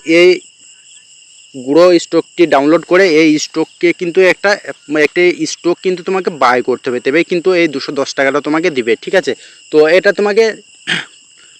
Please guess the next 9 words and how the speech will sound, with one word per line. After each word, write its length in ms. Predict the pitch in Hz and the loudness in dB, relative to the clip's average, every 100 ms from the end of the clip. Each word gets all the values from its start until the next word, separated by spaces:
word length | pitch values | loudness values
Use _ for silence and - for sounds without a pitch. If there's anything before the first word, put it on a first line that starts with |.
| _ | _
পয়সা 360 | - 170 - 185 | 2 2 4 2
মানে 260 | 180 170 165 | 2 0 0
ইনভেস্ট 400 | 160 160 196 185 | -2 0 0 -2
করতে 240 | - 143 151 | -4 -2 0
হবে, 140 | 156 | -2
তাই 220 | 180 151 143 147 | 0 2 2 0
এটা 140 | 147 | 0
বাদ 200 | 143 131 123 | 0 0 0
দাও। 140 | 147 | -2